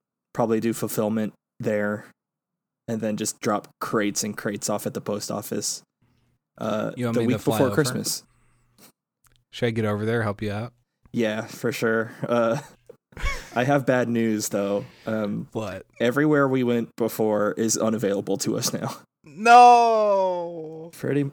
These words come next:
Speaker 1: pretty much everywhere we went when, uh, Guide Assembly was taking place,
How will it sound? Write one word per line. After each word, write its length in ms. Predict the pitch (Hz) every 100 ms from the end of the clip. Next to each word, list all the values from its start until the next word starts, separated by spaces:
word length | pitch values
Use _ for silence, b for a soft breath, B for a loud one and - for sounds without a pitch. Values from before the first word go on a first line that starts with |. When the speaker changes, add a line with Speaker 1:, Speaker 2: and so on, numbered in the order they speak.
| -
Speaker 1:
pretty 180 | 156 165
much 200 | 156 147
everywhere 380 | 135 131 131
we 120 | 123 120
went 280 | 117 113 -
when, 380 | - 117 107 110 - _ _ -
uh, 80 | - -
Guide 380 | 123 113 110 - - _ _ _ _
Assembly 460 | 117 - 110 107 107
was 160 | 107 -
taking 240 | 104 104
place, 460 | 101 101 104 -